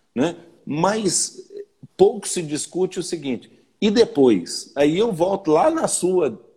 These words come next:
tese, na, na sua dissertação do Júlio aqui, e, e, e veja como é que é atual.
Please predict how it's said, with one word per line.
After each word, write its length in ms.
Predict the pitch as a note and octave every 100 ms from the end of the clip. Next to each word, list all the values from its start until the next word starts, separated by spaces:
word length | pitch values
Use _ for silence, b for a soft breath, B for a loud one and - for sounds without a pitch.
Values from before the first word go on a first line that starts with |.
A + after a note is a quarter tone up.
| _
tese, 460 | C3 C#3+ E3 A#2+ A#2
na, 220 | B2 B2+
na 120 | B2
sua 240 | A#2+ E3
dissertação 760 | E3+ - B2 A2 - - C3+ D3
do 160 | A2+ A2
Júlio 440 | G#2+ D3 E3+ A#2
aqui, 360 | - - F3 - B B B
e, 60 | E3 - -
e, 240 | F3 F#3 -
e 160 | D3+ D#3+
veja 360 | C3+ F3 F3
como 220 | F3 - D#3+
é 80 |
que 140 | E3+ F3
é 40 |
atual. 760 | E3+ E3+ F3 C3+ G#2 F2 E2